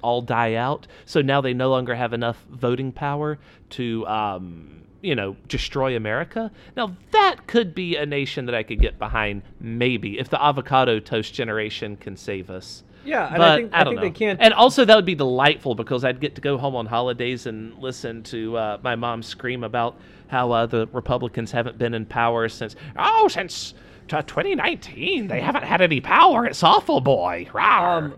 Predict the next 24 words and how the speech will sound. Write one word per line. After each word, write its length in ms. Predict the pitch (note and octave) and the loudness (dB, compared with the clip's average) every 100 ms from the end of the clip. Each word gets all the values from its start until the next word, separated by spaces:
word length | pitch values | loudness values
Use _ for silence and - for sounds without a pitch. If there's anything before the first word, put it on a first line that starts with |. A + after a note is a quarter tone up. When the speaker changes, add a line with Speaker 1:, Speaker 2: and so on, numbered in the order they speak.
| - | -14
Speaker 2:
what 180 | E3 G3 | -4 -4
do 80 | |
you 100 | G#3 | -4
call 300 | E3 F#3 D3+ | -4 -2 -2
it? 160 | B2+ A2+ | -4 -6
Uh, 40 | |
uh, 880 | C#3 C#3+ C3+ B2 A2+ C#3 C3 A#2+ - - - | -6 -4 -4 -6 -6 -4 -4 -6 -10 -18 -12
you 120 | E3 | -4
know, 160 | F#3 E3+ | -2 0
there's 240 | F3+ D3+ | -2 -4
a 80 | D3+ | -6
guy 320 | C#3 F3 E3 | -2 -2 0
I 40 | |
love. 360 | C#3 C#3+ D#3 C#3 | -2 -2 -2 -4
I 140 | B2+ | -6
love 260 | C#3 D3 D3 | -4 -2 -4
his, 380 | D3+ C#3+ B2+ - | -4 -4 -6 -14
uh, 300 | C3+ C3+ C3 | -10 -8 -4
Speaker 1:
And 80 | C3 | -2
it'll 120 | B2+ | 0
be, 120 | B2+ | 0
like, 220 | A#2+ A2+ | 2 0
twenty 280 | - B2+ A2+ | -2 -6 -6
forty, 540 | G#2 A2+ A2 A2 G#2+ | -8 -4 -4 -2 -6